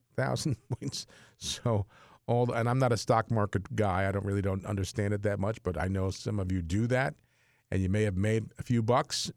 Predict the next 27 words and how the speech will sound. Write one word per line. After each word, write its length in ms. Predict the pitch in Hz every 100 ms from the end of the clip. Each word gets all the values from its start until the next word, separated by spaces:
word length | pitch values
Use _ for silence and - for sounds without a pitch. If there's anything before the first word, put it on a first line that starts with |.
| -
a 60 |
few 120 | 120
<laughs> 20 | 123
extra 240 | - - 127 -
bucks 280 | - - -
over 120 | 143
the 60 | 127
past 340 | - 135 127
few 140 | 131
months, 380 | 123 123 151 - - - - - - - -
and 120 | 104
you'd 100 | 101
like 180 | 107 98
to 80 |
share 200 | 104 120
that. 140 | 120 120
Again, 220 | 113 110
we 120 | 113
are 260 | 113 101 98
a, 160 | -
a 20 | 98
nonprofit, 880 | 98 110 143 139 139 123 131 127
five 360 | - 113 117 123
oh 60 |
one 200 | 123 117
C 220 | 113 - 104
three, 420 | 117 117 110